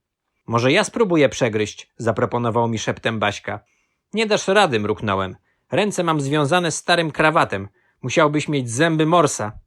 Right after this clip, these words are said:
Deszcz szeleścił wciąż w drzewach, a ciemność była tak nieprzenikniona, że nie widzieliśmy nic nawet o krok. Co robił wartujący lisia skórka? Zapewne wlazł do szałasu, gdzie spała banda. Gdybym tylko zdołał przegryźć sznurek,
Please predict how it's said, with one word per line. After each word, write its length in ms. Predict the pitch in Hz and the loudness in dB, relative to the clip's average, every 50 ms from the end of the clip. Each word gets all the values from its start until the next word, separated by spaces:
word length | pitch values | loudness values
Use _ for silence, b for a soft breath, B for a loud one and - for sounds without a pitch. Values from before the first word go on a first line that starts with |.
| _ _ _ _ _ _ _ _ - | _ _ _ _ _ _ _ _ -4
Deszcz 360 | 165 269 277 - - - - | 0 2 2 2 0 -4 -6
szeleścił 520 | - - 185 160 139 143 - - - 175 | -2 0 2 2 2 0 0 -2 -6 -8
wciąż 360 | 151 - - 143 135 123 113 107 | -6 -2 0 0 2 2 0 -4
w 60 | 98 | -6
drzewach, 560 | 98 101 113 117 117 147 170 190 180 - - | -4 -2 0 2 2 4 4 2 2 0 -4
a 160 | - 110 104 101 | -4 -2 -2 -2
ciemność 580 | - - 185 208 196 147 117 120 143 135 - | -2 -2 -2 -2 -2 -2 -2 -2 -4 -4 -6
była 240 | 107 104 117 120 113 | -4 0 2 2 2
tak 220 | - 214 214 - | 2 0 -2 -2
nieprzenikniona, 800 | 165 131 107 - - 120 110 107 95 - 214 233 214 202 196 190 b b b b b b | -2 -4 -4 -4 -4 -4 -4 -4 -6 -4 -4 -2 0 0 -2 -2 b b b b b b
że 140 | b 180 233 | b -6 -4
nie 140 | 247 247 214 | -2 -2 -2
widzieliśmy 500 | 180 160 143 147 151 170 - - 143 120 | -2 0 -2 -2 -2 -2 -4 -4 -2 -2
nic 360 | 113 120 160 156 - - - | -2 -2 -4 -4 -8 -12 -6
nawet 300 | - 117 110 107 117 - | -2 -2 0 0 0 -2
o 80 | 196 190 | -2 -2
krok. 360 | - 208 151 - - - - _ _ _ _ _ _ _ _ | 0 0 -2 -2 -4 -12 -20 _ _ _ _ _ _ _ _
Co 180 | - - 262 254 | -2 2 2 4
robił 340 | 170 123 104 110 139 170 165 | 4 2 0 2 0 0 2
wartujący 640 | 131 143 143 143 - 143 139 151 160 156 - - | 2 2 2 2 0 2 2 2 2 0 -2 -2
lisia 280 | 160 175 160 - 175 160 | -4 -4 -2 -2 -2 -2
skórka? 520 | - - - 277 226 131 - 110 104 - _ _ _ _ _ _ _ _ - | -2 -2 0 0 0 0 0 -4 -6 -6 _ _ _ _ _ _ _ _ -8
Zapewne 480 | - 113 120 - 139 131 120 135 127 120 | -2 -2 -2 2 0 0 0 0 -2 0
wlazł 340 | 110 143 175 151 120 113 | 2 4 4 4 2 -2
do 120 | 110 110 110 | -4 -4 -4
szałasu, 560 | - - 110 110 113 101 - - 127 139 143 | 0 0 2 2 2 0 -2 -4 -4 -4 -4
gdzie 160 | 139 110 120 | -2 -4 -6
spała 340 | 120 - - 117 104 117 123 | -6 -2 0 0 2 2 2
banda. 380 | 135 156 143 120 107 98 98 107 _ _ _ _ _ _ _ _ _ - | 2 2 2 2 -2 -4 -4 -6 _ _ _ _ _ _ _ _ _ -10
Gdybym 340 | - 160 254 254 269 233 160 | -6 -4 0 0 0 0 0
tylko 280 | 226 226 202 - 180 | -2 -2 0 0 0
zdołał 340 | 143 135 139 208 196 165 139 | 0 2 2 4 4 4 2
przegryźć 560 | 113 - - 208 202 165 135 110 - - - | 2 0 -2 0 0 0 -2 -4 -4 -8 -12
sznurek, 500 | - - - 240 269 254 175 165 165 - | -12 -8 -4 0 2 4 4 2 0 -2